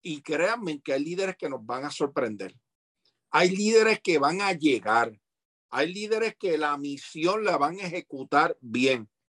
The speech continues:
Pero nosotros como pastores, como dije ahorita,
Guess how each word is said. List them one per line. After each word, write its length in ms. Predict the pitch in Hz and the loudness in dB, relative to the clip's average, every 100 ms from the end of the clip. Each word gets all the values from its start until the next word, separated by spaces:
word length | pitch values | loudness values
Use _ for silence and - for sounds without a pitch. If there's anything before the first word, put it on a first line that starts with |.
| _ _ _ _ | _ _ _ _
Pero 220 | 139 135 123 | 2 2 2
nosotros 500 | 117 - 123 - - | -6 -8 -6 -6 -2
como 260 | 180 170 165 | 0 2 2
pastores, 580 | 190 - 247 240 175 - _ - | 0 4 4 4 2 -4 _ -6
como 280 | 123 120 | -4 0
dije 180 | 120 143 | 2 4
ahorita, 400 | 175 139 117 107 | 6 4 0 -8